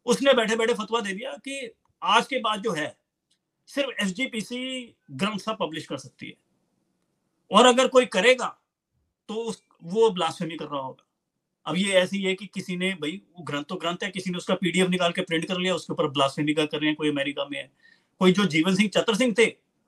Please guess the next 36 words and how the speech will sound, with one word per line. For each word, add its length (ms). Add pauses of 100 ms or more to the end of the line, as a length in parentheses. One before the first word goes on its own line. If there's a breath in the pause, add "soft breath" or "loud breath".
(140)
उन्होंने 300
कहा, 120
"भाई 160
हमारा 240
धंधा 260
तो 220
हमसे 180
बिजनेस 340
कैसे 200
छीन 180
सकते 220
हो?" 60
उन्होंने 220
कोई 120
पब्लिश 340
की, 240 (560)
एसजीपीसी 480
वाले 180
बंदों 300
ने 100
सारे 300
के 80
सारे 240
वो 120
जीवन 260
सिंह 200
चतर 200
सिंह 220
वाले 160
लाए, 320 (520)
उनका 260
मुंह 280
काला 220
किया 200
सड़क 300
पे, 200